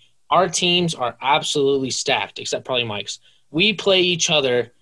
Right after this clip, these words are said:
week two, seven, and twelve. August and I are actually facing off in week one, and I, I'm ready to, to shit on him. And if I win this week, I will shit on him, even if it's just for a minute.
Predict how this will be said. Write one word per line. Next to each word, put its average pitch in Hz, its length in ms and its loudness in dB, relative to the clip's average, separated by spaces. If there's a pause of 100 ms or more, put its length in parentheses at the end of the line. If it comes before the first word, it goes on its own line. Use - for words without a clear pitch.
(260)
week 135 400 0
two, 208 520 4
seven, 170 640 2
and 147 160 -4
twelve. 107 460 -2 (520)
August 220 460 4
and 135 140 -2
I 113 340 -2 (320)
are 135 80 2
actually 156 300 2
facing 156 420 0
off 147 300 2 (300)
in 127 180 -2
week 160 240 -2
one, 120 400 -4 (440)
and 151 540 0 (220)
I, 151 200 2
I'm 139 300 0
ready 131 300 2
to, 113 480 0 (200)
to - 140 0
shit - 240 2
on 120 160 0
him. 117 380 -2
And 123 260 -2
if 180 220 0
I 196 140 4
win 208 300 4
this 131 240 0
week, 113 320 -10 (320)
I 131 120 2
will 165 260 4
shit 135 220 2
on 110 160 0
him, 113 340 -2
even 170 240 0
if 160 100 -2
it's 156 160 0
just 147 280 2
for 147 140 0
a 143 40 0
minute. 110 320 -2